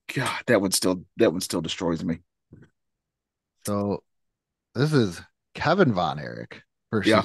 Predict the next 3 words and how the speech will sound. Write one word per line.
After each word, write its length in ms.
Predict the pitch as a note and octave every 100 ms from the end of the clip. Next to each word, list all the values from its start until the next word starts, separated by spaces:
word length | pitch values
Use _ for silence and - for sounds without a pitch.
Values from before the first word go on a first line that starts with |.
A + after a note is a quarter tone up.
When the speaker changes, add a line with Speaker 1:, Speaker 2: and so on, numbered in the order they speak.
| -
Speaker 2:
Christian. 520 | A2+ G2 - A1+ - _ _ _ _ _ _ _ _ _ _ _ _ _ _ _ _ F2+
Speaker 1:
Man. 340 | G2+ G2 E2+ _ _ _ _ _ _ _ _ _ _ _ _ _ _ _ _ _ _ _ _ _ _ _ _ _ _ _ _ _ _ _ _ _ _ _ _ _ _ -
Speaker 2:
Uh, 1160 | G2+ G2+ G2+ G2+ F#2 F2+ C#2+ G#1 G1+ G1+ G1+